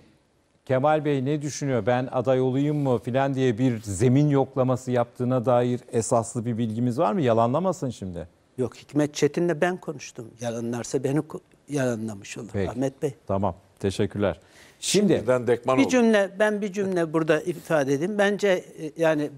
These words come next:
Speaker 2: bu tepkiyi anlayabiliyorum ama adresi yanlış buluyorum. Buradaki adres Kemal Kılıçdaroğlu. Kemal Bey bir
Speaker 1: Niye?
Speaker 2: tercih yapmış. Niye? Diyor ki, "Ben Cumhurbaşkanı seçileceğim kardeşim. Atatürkçü Düşünce Derneği'nin, Çankaya'daki C H P'lerin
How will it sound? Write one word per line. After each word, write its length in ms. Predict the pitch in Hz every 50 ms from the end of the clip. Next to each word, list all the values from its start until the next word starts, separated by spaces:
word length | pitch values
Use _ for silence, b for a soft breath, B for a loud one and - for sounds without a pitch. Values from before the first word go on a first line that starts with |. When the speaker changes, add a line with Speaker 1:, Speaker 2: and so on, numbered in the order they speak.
| 139
Speaker 2:
bu 200 | 170 190 202 196 - - - - -
tepkiyi 420 | - 175 175 175 - 196 180 165 143
anlayabiliyorum 960 | 143 139 156 160 170 175 180 180 170 196 185 202 208 220 220 233 233 240 226 - _ _ -
ama 360 | 170 190 202 196 208 226 - b b b b b b -
adresi 520 | 147 147 151 147 170 170 160 160 - 202
yanlış 500 | 180 160 143 135 135 139 131 - - -
buluyorum. 380 | - 98 87 85 78 - - _ _ _ _ _ _
Buradaki 500 | 147 170 180 175 151 147 139 - - 143
adres 420 | 117 135 135 143 151 170 165 - -
Kemal 320 | - 160 135 127 139 135
Kılıçdaroğlu. 600 | - - - 107 98 - - - 110 92 - - - - _ _ b b b b b b b b b b b b _
Kemal 400 | - - 202 208 208 160 147 139
Bey 220 | 160 190 214 185 165
bir 80 | -
Speaker 1:
Niye? 180 | 135 147 147 147
Speaker 2:
tercih 400 | 165 180 185 180 180 202 170 143
yapmış. 460 | 139 123 - - - 147 175 - -
Niye? 340 | 226 240 233 180 160 175 202 - _
Diyor 220 | - 277 247 175 127
ki, 180 | - - 185
"Ben 200 | - 269 208 180
Cumhurbaşkanı 720 | 180 208 233 220 233 208 180 156 131 - - 135 123 123
seçileceğim 640 | 117 - 226 208 - - 185 165 127 110 131 120 110 110
kardeşim. 440 | - 196 175 143 - - - - b b b b b b b -
Atatürkçü 680 | 247 240 - 196 175 - - 175 175 - - 170 143 151
Düşünce 460 | 147 - - 165 151 147 160 156 143
Derneği'nin, 480 | 143 131 123 117 113 101 90 80 - - -
Çankaya'daki 880 | - - 208 196 180 180 - 175 170 160 147 151 156 143 - 160 139
C 180 | 120 160 160 147
H 40 | 143
P'lerin 420 | - 147 135 123 127 123 123